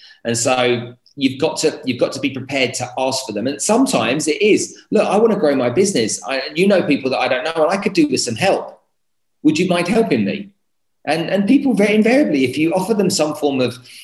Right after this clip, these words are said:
of, of honesty and transparency in what you're trying to do, rather than a cloak and dagger approach to getting them, then, then people generally are kind if you give them the chance to be.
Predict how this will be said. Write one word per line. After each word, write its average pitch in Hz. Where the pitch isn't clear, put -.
of, 120
of 117
honesty 135
and 104
transparency 123
in 110
what 113
you're 120
trying 117
to 113
do, 113
rather 131
than 123
a 87
cloak 127
and 123
dagger 123
approach 101
to 107
getting 117
them, 104
then, 131
then 180
people 240
generally 156
are -
kind 113
if 95
you 110
give 120
them 113
the 110
chance 160
to -
be. -